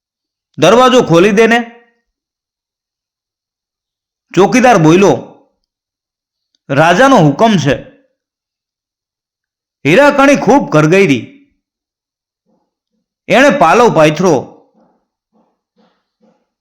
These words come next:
પણ ચોકીદાર દરવાજો ખોલવા તૈયાર ન થયો.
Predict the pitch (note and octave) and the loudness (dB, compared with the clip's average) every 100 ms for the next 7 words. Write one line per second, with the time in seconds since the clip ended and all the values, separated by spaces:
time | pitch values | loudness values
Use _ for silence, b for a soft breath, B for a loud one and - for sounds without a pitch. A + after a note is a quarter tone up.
0 | _ - G#3+ A#3 F#3 F3 B3 A3 F3 C#3+ | _ -2 0 2 0 0 0 0 0 -2
1 | - - _ _ _ _ _ _ _ _ | -8 -20 _ _ _ _ _ _ _ _
2 | _ _ _ _ _ C#3 G#3 C#4 D4+ C#4+ | _ _ _ _ _ -2 0 2 2 0
3 | - G3 B3 A3 D#3 D#3+ F3+ B2+ C#3 D#3 | -2 -2 0 0 0 0 0 -2 -6 -6
4 | C3 A2 - | -10 -12 -16